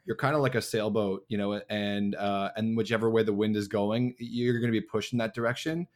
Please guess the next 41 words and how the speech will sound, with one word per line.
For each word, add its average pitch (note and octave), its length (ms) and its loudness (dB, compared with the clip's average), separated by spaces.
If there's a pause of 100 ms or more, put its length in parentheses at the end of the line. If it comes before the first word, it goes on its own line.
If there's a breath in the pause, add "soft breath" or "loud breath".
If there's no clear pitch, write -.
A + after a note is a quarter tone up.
(280)
And A#2+ 140 2
that B2 140 0
can B2+ 140 -2
be A2 320 2
good A2+ 300 2
wind A2 280 4
or G2+ 80 2
bad G2+ 280 -2
wind, C3 300 -2
you A#2 80 0
know? A#2 300 0 (280 soft breath)
And G#2+ 380 2
so A2 320 0
for A#2 180 -4
me, A#2+ 260 4
like, G#2+ 240 -2
the, A2 220 -4
the G#2+ 200 -2
writing A2 280 -2
the G#2+ 80 -4
list A2 240 -2
the A2 40 -8
night G2+ 200 -4
before A2+ 500 0
is, G2+ 120 0
like, G#2+ 120 -8
a G#2 60 -6
preventative G#2+ 600 -2
measure G2+ 300 0
to A2+ 120 -6
make G#2 180 -2
sure A2 180 -2
I G#2+ 120 0
know G#2+ 580 2 (280 loud breath)
what A2+ 240 0
wind A#2 240 4
I'm G#2+ 100 2
at G#2 100 -4
least A2 200 -2
looking G#2 320 -2
for, - 340 -14